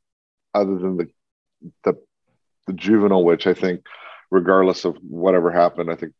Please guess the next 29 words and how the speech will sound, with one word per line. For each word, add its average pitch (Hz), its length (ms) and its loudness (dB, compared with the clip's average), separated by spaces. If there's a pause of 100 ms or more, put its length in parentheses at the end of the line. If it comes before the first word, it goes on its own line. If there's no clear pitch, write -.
Baffert - 280 0
was 76 160 -8
gonna 80 160 -4
win 82 200 -4
that 78 140 -4
anyway 80 340 -4
with 78 220 -8
Cornish, 82 420 -2 (600)
um, 82 420 0 (300)
unless 87 320 2
Jack 85 260 0
Christopher - 480 -4
was 80 200 -2
in 80 100 -4
it. 80 160 -4 (300)
Uh, 80 340 0 (920)
you 87 160 -2
know, 73 260 -2 (240)
I, 82 280 2
I 95 60 2
think 92 300 -2 (140)
all 90 160 2
of 82 60 0
the 80 60 -4
protocols 85 640 -4
that 85 120 -6
were 85 160 -6
in 87 160 -4
there 82 240 -6